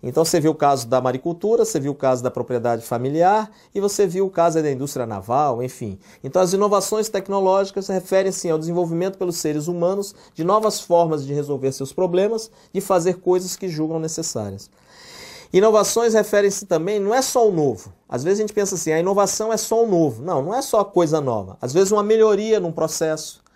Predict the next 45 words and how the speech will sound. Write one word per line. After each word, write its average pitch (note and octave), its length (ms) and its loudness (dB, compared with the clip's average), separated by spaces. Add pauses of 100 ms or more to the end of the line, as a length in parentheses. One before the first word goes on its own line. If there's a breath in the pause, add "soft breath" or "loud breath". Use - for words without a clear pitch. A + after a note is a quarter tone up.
(140 soft breath)
a C3+ 120 -4
melhoria F#3 500 4
num D3+ 120 -4
produto, D3 600 -4 (180)
a - 80 -4
melhoria F#3 520 2
num D#3 160 -2
programa C#3+ 480 2
social, D3 720 -2 (140)
ela E3+ 200 0
pode E3 300 0
ser E3+ 160 -6
considerada D#3+ 680 -4
uma D3 140 -6
inovação D3 500 -6
também. B2+ 340 -8 (500 soft breath)
É, B2 400 4
a, E3+ 380 2
não G3 240 2
é A3 140 4
só A3 280 0
o G#3 40 2
novo, C#3+ 500 0
eu D3 80 -2
posso E3+ 260 0
fazer E3+ 200 0
a - 20 0
melhoria E3 380 0
em F#3 100 -4
algo E3+ 280 0
que E3+ 100 -12
já E3 160 0
existe. B2 500 -10 (1080)
Ah, A#3 100 4
Alexandre, A2+ 440 -2
você C3+ 200 -2
acabou E3+ 280 0
de F3 60 -4
falar E3+ 200 2
dos D#3 160 -4
políticos. E3+ 640 -6 (320 soft breath)
É, G#2 120 -2
se - 180 -2
o A3+ 60 2
político A3+ 680 0